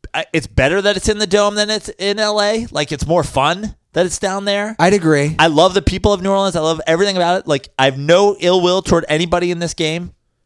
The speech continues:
Speaker 1: Can't wait for a good game.
Speaker 2: And they've played
Speaker 1: Something about my gut tells me, like,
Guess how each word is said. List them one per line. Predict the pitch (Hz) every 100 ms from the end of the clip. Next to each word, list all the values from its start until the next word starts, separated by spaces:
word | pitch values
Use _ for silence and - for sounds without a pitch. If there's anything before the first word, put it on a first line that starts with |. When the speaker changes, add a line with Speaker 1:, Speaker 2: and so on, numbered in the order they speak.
| _
Speaker 1:
Can't | 165 175
wait | 180
for | 175 180
a |
good | 165 170
game. | 151 151 160 170 - _ _ _ _ _ - -
Speaker 2:
And | 208
they've | 269 330
played | - 320
Speaker 1:
Something | 294 208 240 254
about | 240 220
my | 226
gut | 196 151 202 -
tells | 185 175
me, | 175
like, | 165 156 -